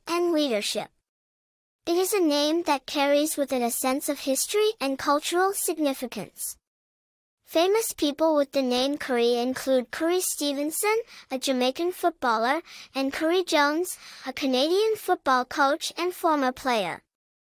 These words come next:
The name Curry is not very common,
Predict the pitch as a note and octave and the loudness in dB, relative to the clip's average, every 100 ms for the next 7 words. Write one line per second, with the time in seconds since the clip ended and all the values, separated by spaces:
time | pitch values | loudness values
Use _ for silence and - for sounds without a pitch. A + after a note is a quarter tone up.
0 | _ _ _ - D4 D4+ G4+ A4+ - D#4 | _ _ _ 0 2 4 2 0 2 4
1 | F4 E4 C#4+ D4 D#4+ E4+ - D4 D4 D#4 | 4 0 0 4 4 4 2 2 2 2
2 | D4+ C#4+ C4 F#3+ | 2 4 2 -2